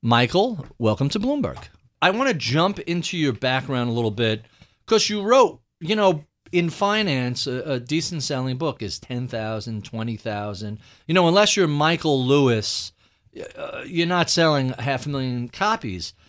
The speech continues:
But Trend Following, which is really a very specific trading, uh, mag-, uh, book, that sold hundreds of thousands of copies, didn't it?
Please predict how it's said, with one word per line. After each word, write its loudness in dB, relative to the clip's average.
But 2
Trend 0
Following, -2
which -6
is -8
really 0
a 0
very -2
specific -6
trading, -2
uh, 2
mag-, -2
uh, 2
book, 4
that -2
sold 0
hundreds -6
of -10
thousands -4
of -12
copies, -8
didn't -4
it? -12